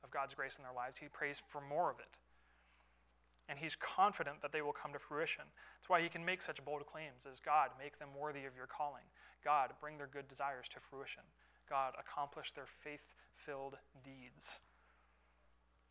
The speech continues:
With that in mind, Paul then moves to his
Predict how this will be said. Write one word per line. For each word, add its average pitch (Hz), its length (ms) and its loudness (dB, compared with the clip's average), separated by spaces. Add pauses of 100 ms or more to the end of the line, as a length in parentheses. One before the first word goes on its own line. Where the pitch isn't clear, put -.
(2000)
With 131 100 -8
that 151 220 6
in 147 100 -6
mind, 139 400 4
Paul 147 180 8
then 147 200 0
moves 143 260 -4
to 156 220 -6
his 151 360 -6